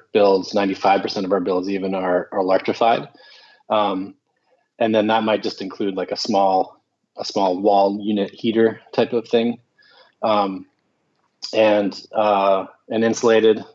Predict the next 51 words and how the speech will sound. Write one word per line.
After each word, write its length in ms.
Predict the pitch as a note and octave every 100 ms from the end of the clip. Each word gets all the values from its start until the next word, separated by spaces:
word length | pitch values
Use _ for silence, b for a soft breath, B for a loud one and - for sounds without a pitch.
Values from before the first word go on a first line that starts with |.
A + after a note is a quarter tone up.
| -
Yeah, 200 | A2 G2+
we 120 | G#2
b-, 120 | G2+
usually 380 | G2 A2 G#2+ A2
typically 400 | - A2 G#2 G#2+
build 380 | F#2+ G2+ G#2 G2+
with 180 | G2+ G2
them 340 | G2+ G2 F#2 - - - -
insulated, 480 | A2 - A2 G#2 G2+
even 280 | A#2 A#2 A2+
if 140 | G2+
it's 140 | G2
gonna 220 | - G#2+ G2
be 440 | G#2+ G#2 G2 - B B B B B B B B B B -
a 60 |
more 260 | G#2 G#2+ G#2+
of 60 |
a 60 | G2+
three 240 | - A2+
season 300 | G#2 A#2 G#2
structure. 500 | G2 A#2 G#2 A#2+ G#2 G#2 A2
If 120 | G#2
you 100 | G#2+
put 220 | - -
paneling 420 | G#2 G2 G2+ G2
up, 200 | G2 F#2+
we 100 | G2
usually 300 | G2+ - G2
insulate 360 | F#2+ - G2 F2+
behind 360 | F#2 G2 F#2
it 120 | F#2 -
'cause 140 | G2
it's 160 | - G2+
not 240 | F2+ -
too 120 | A2
much 220 | F#2+ F2+
extra 340 | G#2 - G2 F#2+
effort. 340 | F2+ F#2+ F2+
And 120 | F2+
then 100 | F#2
if 120 | F#2 -
they 140 | F#2
wanna 180 | F2+ F2
come 180 | F#2 F2+
back 280 | F2+ -
and 100 | F2
make 200 | F2+ F2
it 60 | -
a 60 | F2+
little 180 | F2+
more 440 | F2+ F2 F2 E2+